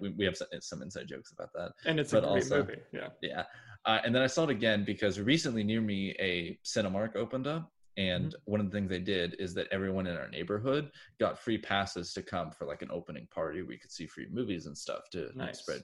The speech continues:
Speaker 1: goodwill.
Speaker 2: Mm-hmm.
Speaker 1: Um, and, uh, I went there with a friend of mine and my dad.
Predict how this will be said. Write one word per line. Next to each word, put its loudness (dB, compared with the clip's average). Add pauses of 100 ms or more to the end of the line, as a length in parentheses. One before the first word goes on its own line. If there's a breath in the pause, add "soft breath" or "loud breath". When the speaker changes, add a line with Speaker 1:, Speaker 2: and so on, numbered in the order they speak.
Speaker 1:
goodwill. -4 (340 loud breath)
Speaker 2:
Mm-hmm. -2
Speaker 1:
Um, 4
and, 4 (1080)
uh, -2
I 6
went 6
there 6
with 0
a -6
friend 2
of 6
mine 4
and 0
my -2
dad. -2